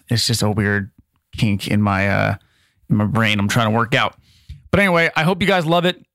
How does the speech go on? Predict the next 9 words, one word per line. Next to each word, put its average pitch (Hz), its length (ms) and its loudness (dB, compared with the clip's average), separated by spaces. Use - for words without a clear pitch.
Um, 143 220 2
I'm 143 100 0
gonna 170 120 2
be 165 80 0
posting 160 480 0
some 139 160 -2
show 156 220 2
notes, 156 400 0
um, 123 420 2